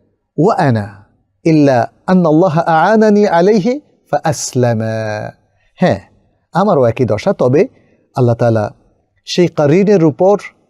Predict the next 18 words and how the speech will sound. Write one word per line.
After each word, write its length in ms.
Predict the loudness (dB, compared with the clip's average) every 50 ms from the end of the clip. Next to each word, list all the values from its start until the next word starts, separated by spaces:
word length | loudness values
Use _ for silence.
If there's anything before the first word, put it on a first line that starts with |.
| _ _ _ _
আমাকে 500 | -6 -4 -4 -4 -6 -8 -8 -8 -8 -8 -10 _ _ _ _ _ _ _ _
সাহায্য 500 | -16 -10 -8 -6 -4 -4 -4 -2 -4 -4
সহযোগিতা 640 | -2 -2 -4 -2 -2 -2 -2 -2 -2 -2 -4 -4
করেছেন, 380 | -4 -2 -2 -2 0 0 -2 -4
ফলে 340 | -4 -2 -2 0 0 0 -2 -4 _ _ _ _ _ _ _ _
আমার 240 | -6 -4 -2 -2 -2 -4 -4
কারিন 440 | -2 -2 0 2 0 0 0 -2 -6 -10 _ _ _ _ _ _ _
ইসলাম 380 | -8 -8 -6 -4 -2 -2 0 0
গ্রহণ 240 | 0 -2 -2 -2 -4
করে 200 | -4 -4 -6 -6
ফেলেছে। 440 | -8 -10 -12 -12 -12 -14 -16 -16 -16 -18 -18 _ _ _ _ _ _ _ _ _ _ _ _ _ _ _ _ _ _ _ _ _ _ _ _ _ _ _ _ _ _ -6
আহ, 380 | -4 -2 0 0 0 0 -2 -4
শেখ 180 | -2 -2 -2
বিন 180 | 0 0 0 2
বাজ 200 | 0 0 0 0
রাহিমাহুল্লাহ 540 | 0 0 0 -2 -2 0 0 2 2 2 2
এরপর 260 | 0 0 -2 -4 -2
বলেন, 540 | 0 0 0 2 2 0 0 -2 -6 -12